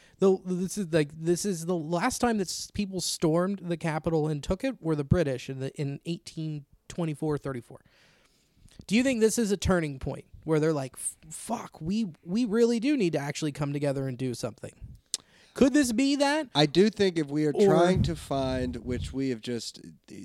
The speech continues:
Speaker 2: the year twenty twenty in the first week of twenty twenty-one has just been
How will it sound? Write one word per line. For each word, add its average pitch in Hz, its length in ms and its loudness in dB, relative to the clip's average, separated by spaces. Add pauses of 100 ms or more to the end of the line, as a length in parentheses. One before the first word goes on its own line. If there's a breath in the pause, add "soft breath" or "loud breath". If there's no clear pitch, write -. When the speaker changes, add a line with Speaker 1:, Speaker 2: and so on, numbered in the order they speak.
(580)
Speaker 2:
the 110 120 -10
year 127 520 -2
twenty 135 400 -6
twenty 107 680 -8
in 107 140 -10
the 98 60 -12
first 110 340 -12
week 107 220 -10
of 92 120 -16
twenty 101 260 -12
twenty-one 90 680 -12 (400 soft breath)
has 98 220 -8
just - 500 -10
been 92 480 -6